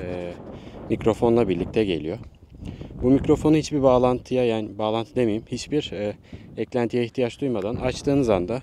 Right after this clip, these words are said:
kameranızla birbirine bağlanıyor ve sesinizi kaydetmeye başlıyor.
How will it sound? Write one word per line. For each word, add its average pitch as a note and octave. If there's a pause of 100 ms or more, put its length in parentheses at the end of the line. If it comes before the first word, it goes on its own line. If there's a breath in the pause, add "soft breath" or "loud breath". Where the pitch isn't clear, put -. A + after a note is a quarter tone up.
(140)
kameranızla A2+
birbirine G#2+
bağlanıyor G2+ (680 loud breath)
ve C3
sesinizi B2+
kaydetmeye F#2
başlıyor. G2